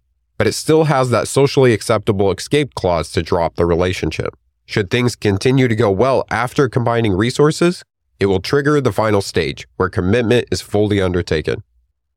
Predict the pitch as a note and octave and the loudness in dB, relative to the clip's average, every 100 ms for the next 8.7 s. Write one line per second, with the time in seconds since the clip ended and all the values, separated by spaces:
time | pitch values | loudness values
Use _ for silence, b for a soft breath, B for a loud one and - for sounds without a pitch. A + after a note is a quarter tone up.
0 | _ - - G#2 G#2 G2 - E2 A2 B2 | _ -8 -2 -2 0 -2 -2 -4 -2 -2
1 | - F#2+ D#2 B1+ - _ _ E2+ F#2+ F#2+ | -2 -2 -2 -6 -12 _ _ -2 -2 -4
2 | - F2+ - D2 - - _ _ _ _ | -4 -4 -2 -4 -6 -16 _ _ _ _
3 | _ - F#2+ G#2+ E3+ - A2 F2 E2+ - | _ -8 -4 -2 -2 -2 -2 -2 -4 -12
4 | _ D3 D3+ F3+ - G2+ - - C3 D#3+ | _ -4 -2 -2 -2 -2 -2 -2 2 2
5 | - D#3 D3+ - C#3 G#2+ G2 G2+ C3 D3 | 2 2 2 2 2 4 2 0 0 -4
6 | - G2+ A2+ A#2 B2+ D#3 - D3+ - E3 | -4 -2 0 2 0 -2 -2 -4 0 0
7 | - D#3 B2 B2+ - - E2+ D#2+ - G#2 | 0 -2 2 0 0 -2 -2 -2 0 -2
8 | - G2+ F#2 D#2+ F2+ E2 F2 | 2 2 0 0 -2 -2 -6